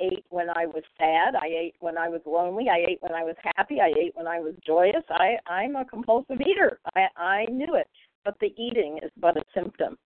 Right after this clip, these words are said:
and the underlying trouble was much more about this delusion that I,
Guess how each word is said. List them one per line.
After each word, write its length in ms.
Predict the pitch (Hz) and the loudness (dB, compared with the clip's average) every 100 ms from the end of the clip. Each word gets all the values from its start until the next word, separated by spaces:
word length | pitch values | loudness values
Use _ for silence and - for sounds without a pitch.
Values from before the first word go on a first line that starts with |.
| _ | _
and 120 | 160 | -2
the 120 | 170 - | -2 0
underlying 1040 | 180 180 165 147 151 156 185 226 165 131 - _ | 0 2 0 2 4 4 4 2 -2 -8 -16 _
trouble 420 | - 151 139 127 139 | -4 -4 -2 -8 -8
was 120 | 156 - | -12 -2
much 280 | 175 180 - - | 0 0 -4 -2
more 420 | 196 214 143 170 - - - _ | 4 6 4 0 -10 -20 -20 _
about 320 | 170 165 160 | 8 8 8
this 120 | 160 - 151 | 0 -12 2
delusion 520 | 180 185 226 226 175 170 202 | 6 8 6 4 0 0 0
that 140 | 165 - | 0 2
I, 460 | 175 185 160 170 | 4 4 4 2